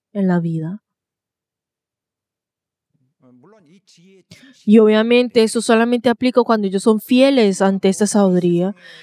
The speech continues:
Y obviamente si vemos a los creyentes, podemos ver de que ellos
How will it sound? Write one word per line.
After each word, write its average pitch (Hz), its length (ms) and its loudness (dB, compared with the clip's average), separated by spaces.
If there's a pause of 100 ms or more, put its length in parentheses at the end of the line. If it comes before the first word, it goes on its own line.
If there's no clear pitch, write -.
(160)
Y 240 120 4
obviamente 262 600 0
si 233 140 -4
vemos 247 280 0
a 302 60 4
los 285 180 0
creyentes, 233 800 0 (300)
podemos 254 400 2
ver 269 320 0
de 247 120 -2
que 233 360 2
ellos 247 560 -2